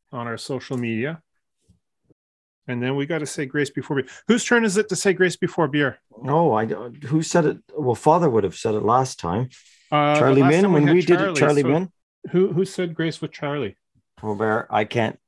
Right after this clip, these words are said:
Speaker 2: remember what I had for breakfast yesterday, so I think you're gonna have to go
Speaker 1: Uh, I'm,
Speaker 2: figure that
Speaker 1: I'm,
Speaker 2: one
Speaker 1: uh,
Speaker 2: out.
Speaker 1: I'm on the go for that today?
Speaker 2: Yeah.
Speaker 1: Okay. So here, let me get my papers straight.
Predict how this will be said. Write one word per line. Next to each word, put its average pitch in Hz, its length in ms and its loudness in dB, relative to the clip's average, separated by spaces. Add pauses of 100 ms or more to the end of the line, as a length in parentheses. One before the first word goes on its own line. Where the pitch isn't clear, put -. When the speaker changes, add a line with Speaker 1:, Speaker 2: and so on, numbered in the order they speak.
(120)
Speaker 2:
remember 104 340 0
what 101 100 2
I 98 40 0
had 101 140 0
for 98 100 -6
breakfast 104 500 0
yesterday, 98 440 -2
so 98 440 -4
I 104 60 -8
think 104 200 -8
you're 104 100 -8
gonna 101 140 -2
have 98 120 -6
to 101 100 -4
go 98 320 -4 (920)
Speaker 1:
Uh, 107 140 -10 (120)
I'm, 120 280 -6
Speaker 2:
figure 104 200 2
that 135 100 0
Speaker 1:
I'm, 135 80 -2
Speaker 2:
one 135 120 2
Speaker 1:
uh, 135 60 4
Speaker 2:
out. 139 100 -6
Speaker 1:
I'm 135 140 -2
on 139 140 0
the 139 80 -2
go 135 160 -2
for 139 180 -8
that 131 220 -4
today? 139 320 -2 (240)
Speaker 2:
Yeah. 95 180 2 (420)
Speaker 1:
Okay. 107 500 -10 (240)
So 113 180 -12
here, 110 120 -6
let 110 100 -6
me 113 60 -8
get 120 180 -8
my 107 100 -16
papers 127 460 -8
straight. 131 340 -2